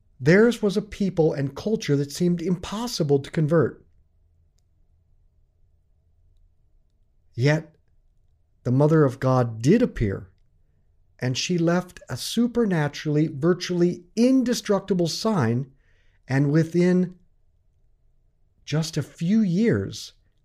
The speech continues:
the entire Aztec nation, ten million people, converted.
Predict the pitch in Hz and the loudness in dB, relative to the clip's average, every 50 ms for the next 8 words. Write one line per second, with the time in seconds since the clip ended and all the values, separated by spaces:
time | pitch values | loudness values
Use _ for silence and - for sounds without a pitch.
0 | _ - 135 147 170 190 190 180 185 - - - - 214 226 220 220 226 220 175 | _ -2 2 4 6 6 6 4 0 -2 -6 -4 -2 0 2 4 2 2 2 0
1 | 160 165 170 156 - - 175 165 165 - 160 160 170 170 - - 107 104 104 - | 0 -2 -2 -4 -4 -4 -4 -4 -2 -2 0 0 0 0 -2 -4 -6 -8 -8 -12
2 | _ _ _ _ - - - 220 214 214 208 202 196 190 190 185 175 - - - | _ _ _ _ -2 4 4 6 6 6 6 6 8 8 8 6 4 2 0 -2
3 | 220 220 - - 107 110 123 - - _ _ _ _ _ _ _ _ _ _ _ | -2 -2 0 -2 -2 -2 -2 -4 -10 _ _ _ _ _ _ _ _ _ _ _
4 | _ _ _ _ - - 123 123 117 127 165 196 160 98 95 | _ _ _ _ -6 -4 -4 -2 0 0 2 2 0 -2 -4